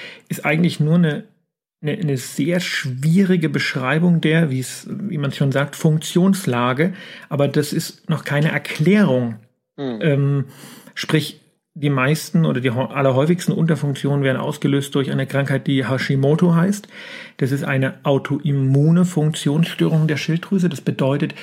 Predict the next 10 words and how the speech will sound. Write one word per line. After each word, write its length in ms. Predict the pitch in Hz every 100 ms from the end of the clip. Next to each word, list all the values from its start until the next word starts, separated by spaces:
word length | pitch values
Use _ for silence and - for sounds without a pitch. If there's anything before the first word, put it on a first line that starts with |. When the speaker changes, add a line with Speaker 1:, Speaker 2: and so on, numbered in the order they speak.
| - - - -
Speaker 1:
der 80 |
Körper 380 | 131 - 151 151
erkennt 800 | 147 - - 143 151 190 - -
das 140 | 143 -
Schilddrüsengewebe 1080 | 165 156 170 175 175 160 156 151 147 139
als 260 | 143 135 -
fremd 600 | - 131 127 180 208 - - _ _ - - _
und 160 | 165
zerstört 420 | 160 165 - 139 131
es, 240 | -